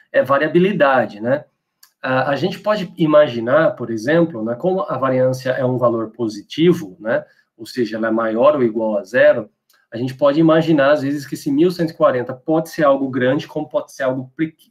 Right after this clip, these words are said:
pe-, pequeno, depende também do, do, do, é, dos dados que a gente tá estudando, né?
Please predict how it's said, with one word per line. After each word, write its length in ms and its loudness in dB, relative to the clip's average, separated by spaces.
pe-, 300 -6
pequeno, 560 -2
depende 440 -2
também 280 0
do, 340 0
do, 160 -4
do, 540 -2
é, 460 -2
dos 200 -4
dados 320 2
que 80 -4
a 40 4
gente 180 0
tá 100 4
estudando, 680 0
né? 260 -2